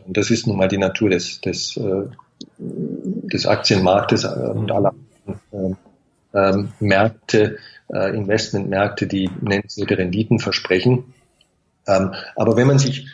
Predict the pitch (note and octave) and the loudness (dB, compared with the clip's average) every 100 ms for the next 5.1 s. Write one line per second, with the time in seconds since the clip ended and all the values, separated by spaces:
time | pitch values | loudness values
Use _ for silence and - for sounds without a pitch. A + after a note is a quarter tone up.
0 | _ - - B2 G#2+ A2+ A2 A2+ G#2+ - | _ -8 -6 0 0 2 0 -2 -2 0
1 | F3 F3+ C#3+ C#3 B2+ B2 A2+ A2 G#2+ - | 0 2 -2 -2 -4 -2 -2 -2 -4 -4
2 | A2 G#2 - - C3+ C3+ A#2 G#2 F#2 A#2 | -6 -6 -8 0 0 2 0 0 2 4
3 | C#3 D#3 - A#2+ A2+ G#2+ G2+ - G#2+ B2+ | 4 2 -2 -4 -4 -4 -6 -4 2 2
4 | C#3 C3 - G#2+ G#2+ A2 G2 G#2 A2 D3+ | 2 0 0 -6 -6 -6 -2 2 4 4
5 | C#3 | 0